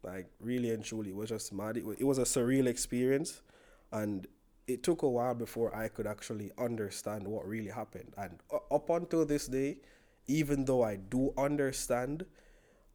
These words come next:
and I would say it's unfair, I understand that life is, well, it's basically fair to all of us because it's unfair to everyone. You get me? So that's the balance in life. But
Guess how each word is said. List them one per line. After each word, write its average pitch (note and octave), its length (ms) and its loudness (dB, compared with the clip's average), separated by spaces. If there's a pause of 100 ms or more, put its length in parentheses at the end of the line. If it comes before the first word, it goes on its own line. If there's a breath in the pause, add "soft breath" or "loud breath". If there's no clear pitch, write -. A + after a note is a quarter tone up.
(160)
and A#2 320 0
I A#2+ 100 2
would C3 200 0
say C3+ 160 0
it's B2+ 120 -2
unfair, B2+ 680 -2 (520 soft breath)
I A2 160 -4
understand C#3 640 2
that G#2 140 -4
life C3+ 380 2
is, G#2 420 -6 (120)
well, G#2+ 180 -4
it's F#2+ 200 -10
basically C#3 440 0
fair C#3+ 320 2
to - 120 -4
all B2 220 0
of A#2 80 -4
us G#2+ 140 -8
because A2 280 -6
it's - 80 -10
unfair A#2 320 -2
to A#2 120 -6
everyone. A#2+ 400 -2 (520 soft breath)
You G#2+ 100 -6
get B2 180 0
me? G#2 80 -6
So G#2 140 -6
that's B2 200 -2
the A2+ 80 -4
balance A#2 440 2
in G2+ 120 -4
life. A2+ 320 -2
But G2 160 -10